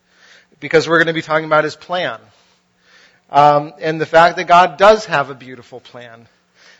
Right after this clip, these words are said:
and is exercising that plan for the sake of His church. And so we're gonna be in verses nine to fourteen,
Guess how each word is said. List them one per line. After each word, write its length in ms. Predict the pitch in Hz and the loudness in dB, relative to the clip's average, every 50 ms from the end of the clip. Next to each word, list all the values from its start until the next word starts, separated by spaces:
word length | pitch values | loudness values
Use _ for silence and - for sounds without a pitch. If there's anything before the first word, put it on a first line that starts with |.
| _ - | _ -12
and 140 | 147 156 160 | -8 -6 -6
is 120 | 147 143 | -2 0
exercising 840 | 175 196 196 - - 185 - - 156 143 143 143 139 139 143 139 | 0 0 0 -2 -10 -10 -6 -4 -2 0 0 -2 -4 -6 -10 -8
that 240 | 139 135 139 147 - | -6 -6 -6 -6 -8
plan 380 | _ - 170 170 156 135 131 127 | _ -12 -10 -10 -8 -10 -12 -12
for 420 | - - 139 135 143 143 143 143 | -16 -18 -12 -6 -4 -4 -2 -4
the 120 | 131 139 - | -4 -8 -12
sake 260 | - - 139 139 - | -12 -12 -12 -14 -14
of 80 | 131 | -16
His 180 | 120 135 123 - | -18 -18 -16 -14
church. 440 | - - 185 175 139 123 - - 131 | -10 -4 -2 -2 -2 -2 -4 -12 -20
And 80 | 131 | -20
so 180 | - - 139 143 | -14 -12 -10 -10
we're 140 | 139 151 151 | -8 -10 -10
gonna 160 | 160 160 156 | -8 -10 -10
be 160 | 143 156 156 | -10 -8 -8
in 100 | 151 147 | -8 -8
verses 400 | 139 151 147 147 - 156 143 127 | -6 -8 -8 -8 -10 -14 -18 -16
nine 280 | 139 135 135 135 139 135 | -14 -12 -12 -12 -14 -16
to 40 | 135 | -20
fourteen, 720 | _ - 143 135 135 _ _ - 147 143 139 135 131 | _ -20 -20 -20 -20 _ _ -20 -18 -18 -16 -18 -20